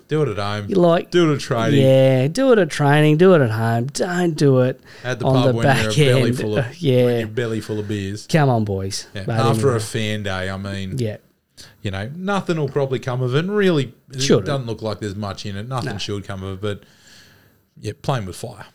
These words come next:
Speaker 2: Yeah. Rightio, mate. That's us done.
Speaker 1: Hmm.
Speaker 2: We've nailed it again. Um, apologies this week for the, uh, the lack of YouTube content. Um, unfortunately, we had some technical issues.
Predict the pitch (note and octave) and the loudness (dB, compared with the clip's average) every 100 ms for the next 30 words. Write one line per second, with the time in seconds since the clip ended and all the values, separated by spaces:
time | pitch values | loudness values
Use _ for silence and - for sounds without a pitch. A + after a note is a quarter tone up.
0 | _ _ _ _ - - _ _ - - | _ _ _ _ -20 -20 _ _ -20 -20
1 | - - - - - - - _ - F3 | -18 -18 -16 -18 -18 -20 -20 _ 2 4
2 | E3 C3+ A#2 A2 B2+ D#3 D#3+ A2 G2+ - | 6 6 4 0 -2 -2 -2 -4 -10 -12
3 | G2+ G#2 - A2 G#2 F#2 C3+ C#3+ A#2+ G#2 | -14 -20 -20 -14 -14 -6 -4 -2 -2 -4
4 | G#2 F#2+ F#2+ G2 G2 - _ - G3 A#2+ | -8 -10 -12 -16 -18 -20 _ -16 -8 -2
5 | B2 B2 C#3+ C#3+ G3 G3 D#3+ B2+ A2+ A2 | 2 2 2 0 0 2 2 -2 -4 -8
6 | - A2+ A2 - A2+ A2+ A2+ A2 A2 A#2 | -6 -8 -8 -8 -8 -6 -4 -6 -6 -6
7 | A2+ A2+ A#2 A2+ A2 G#2+ B2 C3+ - A2 | -4 -4 -6 -6 -6 -2 0 0 -2 -8
8 | - G#2+ G#2+ - A3+ - _ - D#3+ A#2 | -8 -10 -10 -6 -8 -8 _ -12 -8 -4
9 | A#2 A2+ A2+ A2+ A2+ A2+ - A2 - G#2 | -4 -4 -4 -4 -6 -8 -10 -12 -10 -10
10 | G#2 B2 B2+ A2+ C3+ - A#2+ A2 A#2 - | -10 -10 -12 -12 -12 -12 -14 -12 -12 -10
11 | - D4 - | -8 -8 -10